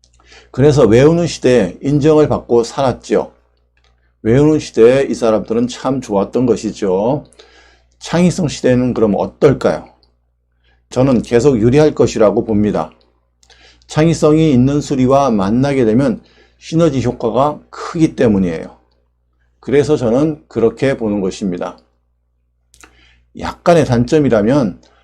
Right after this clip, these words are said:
땀 흘려 일하기 싫어하고 노력성이 조금 떨어지는 것이, 그런 것이 있어요. 끈기가 조금만 더 있으면 큰 성공이 보장되는데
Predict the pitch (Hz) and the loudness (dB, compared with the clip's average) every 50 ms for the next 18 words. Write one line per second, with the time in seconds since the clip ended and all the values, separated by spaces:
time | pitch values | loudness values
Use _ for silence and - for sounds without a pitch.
0 | _ _ _ - 147 147 151 156 160 160 156 156 139 117 110 110 107 107 107 107 | _ _ _ -2 0 2 2 2 2 2 2 2 2 4 2 2 2 2 0 -2
1 | 101 - - 160 139 117 104 95 113 127 123 107 95 - _ _ _ - - 117 | -4 -4 -2 0 2 2 0 0 0 0 0 0 -2 -6 _ _ _ -16 -8 -2
2 | 117 127 143 165 175 - - - 135 120 120 123 107 85 - _ _ _ _ _ | 2 4 4 4 2 0 -4 -2 0 2 2 2 0 -2 -6 _ _ _ _ _
3 | _ _ - 113 110 123 139 117 110 - - 147 170 185 190 160 139 139 127 117 | _ _ -4 -2 0 2 2 2 0 0 -2 -2 0 0 0 0 0 0 2 2
4 | 101 101 95 - 104 87 - - - - 117 139 160 170 165 135 120 110 - - | 0 0 -2 -4 -8 -10 -10 -14 -12 -6 -2 0 0 0 2 0 0 0 0 -4
5 | 104 92 90 - - - 95 85 - - - _ _ _ _ _ _ _ _ _ | -6 -6 -6 -6 -4 -4 -4 -4 -4 -8 -14 _ _ _ _ _ _ _ _ _
6 | _ _ _ _ _ _ _ _ _ _ _ _ _ _ _ _ _ _ _ - | _ _ _ _ _ _ _ _ _ _ _ _ _ _ _ _ _ _ _ 0
7 | 160 151 170 156 151 151 156 151 156 170 160 160 175 180 185 190 185 165 165 151 | 2 2 2 2 2 2 2 2 2 0 -2 0 2 2 2 2 2 2 2 2
8 | 135 - - 131 127 131 143 151 160 160 160 - - 185 175 156 - 165 143 131 | 0 0 0 2 2 4 2 2 0 -2 -6 -6 -6 -4 -2 -2 0 0 0 0
9 | 143 143 120 - 117 113 135 143 143 123 120 110 117 131 131 117 85 76 | 0 -2 -2 -2 0 0 0 0 2 2 2 2 2 2 0 0 -2 -2